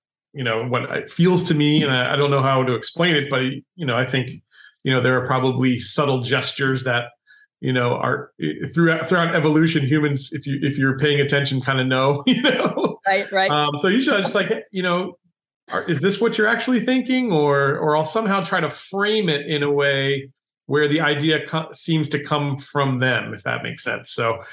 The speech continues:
Speaker 2: Right.
Speaker 1: I'll, I'll pose a question to them, or, um, rather, rather than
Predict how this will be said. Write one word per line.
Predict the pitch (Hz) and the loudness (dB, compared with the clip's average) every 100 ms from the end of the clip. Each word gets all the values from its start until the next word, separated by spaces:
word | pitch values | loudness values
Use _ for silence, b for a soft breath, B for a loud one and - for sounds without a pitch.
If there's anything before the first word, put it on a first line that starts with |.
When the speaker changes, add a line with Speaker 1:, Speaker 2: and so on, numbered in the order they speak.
| B B | B B
Speaker 2:
Right. | 139 | -2
Speaker 1:
I'll, | 131 139 | 0 2
I'll | 143 139 | 0 0
pose | 156 147 | 2 2
a | 139 | 2
question | 139 147 135 143 131 | 0 0 0 -2 -2
to | 131 | 0
them, | 123 123 123 | 2 2 0
or, | 117 120 113 - _ _ _ _ _ | -2 -2 -2 -4 _ _ _ _ _
um, | 65 62 62 85 117 113 | -4 -2 -2 -2 -6 -2
rather, | 135 139 - - | 0 0 -4 -6
rather | 143 143 143 | -2 0 2
than | 139 135 131 123 | 2 0 -2 -6